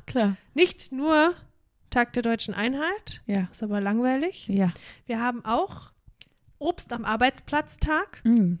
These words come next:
Speaker 1: da kann doch mal jede Arbeitgeberin einen Obstkorb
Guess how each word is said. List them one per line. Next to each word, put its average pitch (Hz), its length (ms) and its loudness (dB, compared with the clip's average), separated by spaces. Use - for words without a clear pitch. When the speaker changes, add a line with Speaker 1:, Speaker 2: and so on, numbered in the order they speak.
Speaker 1:
da 180 140 0
kann 226 200 0
doch 220 160 2
mal 208 400 2
jede 208 460 2
Arbeitgeberin 196 1160 2
einen 196 120 2
Obstkorb 196 680 0